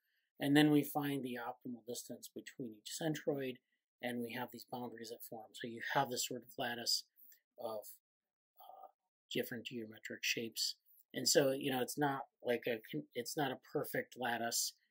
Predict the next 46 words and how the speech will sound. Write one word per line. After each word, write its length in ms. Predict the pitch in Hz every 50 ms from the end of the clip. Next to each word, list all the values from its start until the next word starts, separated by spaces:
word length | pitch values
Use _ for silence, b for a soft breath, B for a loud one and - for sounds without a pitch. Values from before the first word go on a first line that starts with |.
| _ _ _ _ _ _
of 160 | - 120 113 -
things 260 | - 135 120 113 -
with 80 | 113 117
all 100 | 113 113
the 60 | -
same 240 | - - 131 113 110
shape. 320 | - - - 156 143 135 -
It's 260 | 139 139 - - -
just 280 | - 139 - - -
the 80 | - 117 - -
distance, 580 | 139 - - - - 123 107 - - - - - _ _ _ _ _ _ _ -
mean 180 | - 131 123
distance 360 | 117 120 - - - 113 110
between 320 | - - - - - 117 104
the 80 | 98 - _
points. 360 | _ _ _ _ - - - - _ B B B B B B B _
And 160 | 151 156 151
then 180 | 170 175 165 151
C, 380 | - - - 196 190 180 170 156
we 160 | 156 147 127 123 131
have 220 | 123 123 120 - -
this 400 | 117 113 - - - - - - _ _ _ _ -
Voronoi 320 | 185 175 165 156 147 139
diagram 580 | 123 135 131 131 131 123 - - 143 127 123 123
based 240 | 127 123 120 - -
on 120 | 123 120
the 60 | 117 110
location 480 | 110 107 - - 123 117 - - -
of 80 | 113 -
central 460 | - - 131 120 113 - 123 117 110
veins 460 | 113 131 131 131 131 127 127 123 - b b b b b b b _ -
combined 340 | 127 123 123 135 131 127
with 80 | 123 127
the 140 | - 120 117
original 440 | 113 135 139 131 139 135 127 123 120
immunostained 720 | 117 120 123 120 117 117 - - - - 110 107 104 113
image. 380 | 127 131 131 131 120 - - -
So 100 | 120 120
this 240 | 120 139 - -
is 140 | - 123 - -
where 160 | 120 117 117 107
we 80 | 110 - - -
have 120 | 120 - - -
this 180 | - - -
overlapping 720 | 123 120 117 117 117 110 110 113 113 113 - - 107 104 113
with 140 | 113 107